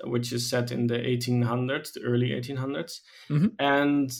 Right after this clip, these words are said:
Speaker 1: what is next from that? I think the American Civil War is, like, this interesting period in history. It's just before, you know, the, the first war with machine guns and all the modern weaponry.
Speaker 2: Right.
Speaker 1: And the black powder era was still a thing. You know, you had cap lock muskets.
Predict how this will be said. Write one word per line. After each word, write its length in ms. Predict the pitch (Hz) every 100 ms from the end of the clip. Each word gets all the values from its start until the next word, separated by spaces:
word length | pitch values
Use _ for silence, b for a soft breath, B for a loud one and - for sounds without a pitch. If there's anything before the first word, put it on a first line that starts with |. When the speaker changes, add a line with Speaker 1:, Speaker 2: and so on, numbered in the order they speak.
| - _ _
Speaker 1:
what 180 | 139 196
is 120 | 190
next 240 | 175 180 -
from 160 | 120 117
that? 260 | 120 123 -
I 40 |
think 240 | 226 214
the 60 | 180
American 300 | 165 170 -
Civil 300 | - - 135
War 360 | 123 135 151 131
is, 320 | 139 123 -
like, 240 | 143 139
this 400 | 139 131 - - _
interesting 640 | 175 196 180 165 - 143 127
period 260 | 143 135
in 100 | 127
history. 380 | 127 131 - 131
It's 140 | 127 -
just 440 | - 196 - 131
before, 680 | 139 - - 190 135 113 - b b
you 80 | 131
know, 280 | 127 123 120
the, 100 | 120
the 160 | 120 -
first 340 | 143 139 127
war 260 | 131 135 135
with 180 | 123
machine 360 | 131 123 147 143
guns 440 | 143 139 135 131
and 100 | 120
all 220 | 123 131 127
the 100 | 127
modern 560 | 123 131 143 143 - -
weaponry. 540 | 131 139 196 190 240 262 b b b
Speaker 2:
Right. 180 | - 151
Speaker 1:
And 140 | 160 139
the 80 |
black 340 | 127 160 175 -
powder 220 | 127 127
era 300 | 127 151 127
was 140 | 123 123
still 240 | - 131
a 40 | 127
thing. 360 | 175 127 117
You 80 | 120
know, 180 | 120 127
you 100 | 120
had 280 | 117 113 120 -
cap 240 | - 143 -
lock 300 | 135 120 123
muskets. 760 | 123 135 - - 120 123 -